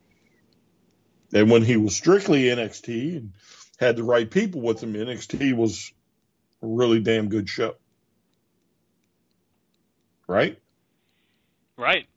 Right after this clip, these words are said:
Speaker 1: But then, you, you know, it's like, well, nothing's changing, but Triple H is in charge.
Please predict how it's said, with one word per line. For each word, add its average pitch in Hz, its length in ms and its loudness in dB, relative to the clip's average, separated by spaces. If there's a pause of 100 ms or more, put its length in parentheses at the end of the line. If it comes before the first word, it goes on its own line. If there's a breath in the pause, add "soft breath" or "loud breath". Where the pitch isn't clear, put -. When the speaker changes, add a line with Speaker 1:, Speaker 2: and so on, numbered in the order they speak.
(1080)
Speaker 1:
But 151 180 4
then, 247 260 4
you, 226 120 4 (220)
you 220 280 -6
know, 151 160 4
it's 151 140 -6
like, 156 260 -4
well, 143 120 -4
nothing's 170 400 -4
changing, 147 720 -6
but 123 160 -10
Triple 170 380 0
H 160 160 2
is 131 160 -6
in 131 140 -6
charge. 120 760 -2